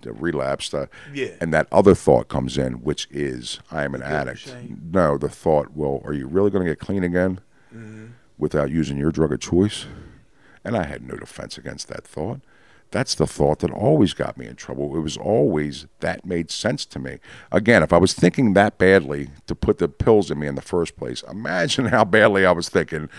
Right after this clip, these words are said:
Speaker 1: after they're
Speaker 2: Afterwards.
Speaker 1: running through my
Speaker 2: Yeah.
Speaker 1: system.
Speaker 2: Mm-hmm.
Speaker 1: Um, so I didn't openly do that, but I decided, uh, you know, crabs and beer sounds good. So I'd already relapsed, so I might as well have some,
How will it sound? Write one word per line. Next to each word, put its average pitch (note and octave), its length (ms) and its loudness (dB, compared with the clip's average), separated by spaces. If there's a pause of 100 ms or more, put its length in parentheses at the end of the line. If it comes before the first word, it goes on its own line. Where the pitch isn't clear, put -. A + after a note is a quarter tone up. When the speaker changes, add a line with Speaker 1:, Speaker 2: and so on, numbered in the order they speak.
(580)
Speaker 1:
after A#2 340 4
they're G#2 160 6
Speaker 2:
Afterwards. G2+ 180 0
Speaker 1:
running G#2+ 200 6
through A2+ 160 -2
my F2+ 120 4
Speaker 2:
Yeah. F#2 60 2
Speaker 1:
system. D#2 580 0 (280)
Speaker 2:
Mm-hmm. G#2 260 -16
Speaker 1:
Um, E2+ 320 -4 (300)
so D3+ 300 -12
I C#3+ 80 -2
didn't B2 220 -2 (300)
openly A#2+ 460 4
do G#2+ 200 -2
that, G2 240 0
but G#2 100 -4
I G2+ 60 -2
decided, G2+ 500 -4
uh, F#2 260 -2
you A2 120 -6
know, E2+ 260 -4
crabs G#2 340 0
and F#2+ 140 -4
beer G2 260 2
sounds D#2+ 360 -4
good. C#2+ 320 -4
So E2 280 -2
I'd D#2+ 80 0
already F2+ 220 -2
relapsed, D2 380 -4
so D#2+ 80 -4
I - 20 -10
might E2+ 140 -4
as F#2+ 100 -6
well E2 120 -2
have D2 260 -4
some, C#2+ 320 -10